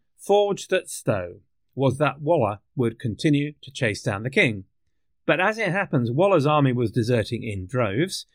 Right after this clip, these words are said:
and before long it was all he could do to lock himself up in Abingdon, and desperately no one noticed him.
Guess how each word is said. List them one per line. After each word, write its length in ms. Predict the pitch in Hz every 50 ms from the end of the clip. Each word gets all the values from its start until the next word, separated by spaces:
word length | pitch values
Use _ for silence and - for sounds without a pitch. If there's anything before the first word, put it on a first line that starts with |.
| _ _ _
and 160 | - 147 143
before 360 | 139 135 135 - 214 214 190
long 240 | 139 127 131 135 139
it 40 | 143
was 120 | 135 120
all 180 | 165 208 214 175
he 100 | 123 -
could 120 | - -
do 160 | - 127 120 110
to 120 | - 113
lock 200 | 117 127 117 -
himself 360 | 120 110 101 123 113 95 -
up 160 | 131 107 -
in 100 | 110 98
Abingdon, 520 | 104 - 156 143 135 117 110 113 110 107 - _ _ _
and 220 | - 113 107 95 -
desperately 640 | - 135 139 139 - - 143 127 131 127 123 - _ _ -
no 180 | 123 135 135
one 220 | 127 135 123 123 127
noticed 460 | 135 135 127 131 127 113 - - -
him. 240 | 107 95 90 90